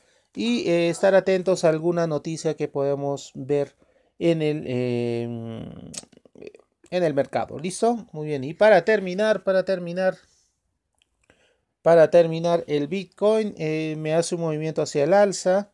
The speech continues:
Ok, fíjate la vela alcista. Recuerda que nosotros lo estamos mirando en cuatro horas.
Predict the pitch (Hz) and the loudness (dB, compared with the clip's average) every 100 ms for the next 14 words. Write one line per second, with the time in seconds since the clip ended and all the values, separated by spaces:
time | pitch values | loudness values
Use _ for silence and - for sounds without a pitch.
0 | - 127 151 151 156 147 143 135 139 135 | -20 -10 -8 -6 -6 -4 -2 -2 -2 -4
1 | 123 151 147 - 147 151 _ - _ _ | -6 -12 -12 -6 -6 -6 _ -20 _ _
2 | _ - 107 - 127 120 110 101 135 113 | _ -16 -12 -6 -6 -6 -10 -8 -8 -8
3 | 101 135 123 123 - 127 123 127 123 117 | -8 -8 -6 -8 -8 -6 -2 -2 -2 -4
4 | 143 139 156 151 143 147 | -2 0 0 2 0 -2